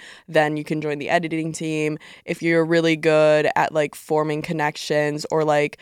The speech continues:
planning, there's, like, events team. So there's so many different, like, outlets you can really place your skills and sort of, like, take homage to those skills and really just, like, grow yourself as a person. So definitely if you're interested in Her Campus, reach out to us.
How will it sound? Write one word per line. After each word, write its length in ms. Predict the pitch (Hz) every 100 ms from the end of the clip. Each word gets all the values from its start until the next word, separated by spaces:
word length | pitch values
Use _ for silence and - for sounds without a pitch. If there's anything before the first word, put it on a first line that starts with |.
| - _
planning, 640 | - 151 151 160 160 160
there's, 200 | 151 147
like, 140 | 147 156
events 380 | 160 170 170 -
team. 260 | 165 156
So 140 | - 156
there's 180 | 156
so 320 | - - 151 165
many 280 | 156 156
different, 340 | 156 147 160 139
like, 180 | 156 -
outlets 420 | 151 - 196 202
you 80 | 170
can 160 | 160 160
really 300 | 156 151 151
place 260 | - 160 -
your 100 | -
skills 560 | - - 143 156 196 202
and 240 | 160 160
sort 320 | - 165 156
of, 100 | 151
like, 220 | 160 135 - -
take 160 | 175
homage 380 | - 123 147 170
to 80 | 185
those 160 | 180 -
skills 280 | 175 170
and 260 | 170 160 151
really 280 | 156 160 156
just, 240 | 156 -
like, 340 | 156 151 147 -
grow 200 | 156 151
yourself 380 | 147 - 139
as 200 | 156 -
a 40 | -
person. 520 | - 156 - - 156
So 400 | - 143 143 147 - - -
definitely 460 | - 165 185 185 170
if 100 | 165
you're 120 | 165
interested 340 | 131 160 160 156
in 100 | 160
Her 140 | 151
Campus, 640 | 156 147 147 151 147 147
reach 280 | - 160 156
out 200 | 147 143
to 100 | -
us. 380 | 147 147 147 151